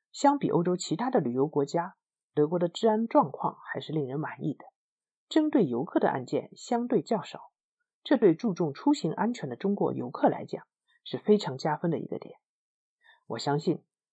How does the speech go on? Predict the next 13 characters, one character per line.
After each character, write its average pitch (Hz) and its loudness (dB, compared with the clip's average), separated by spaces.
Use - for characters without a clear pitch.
德 151 4
国 131 0
还 139 0
会 202 4
继 196 0
续 165 -2
保 - -8
持 117 -8
这 220 4
两 - -8
大 139 -4
优 139 0
势。 - -8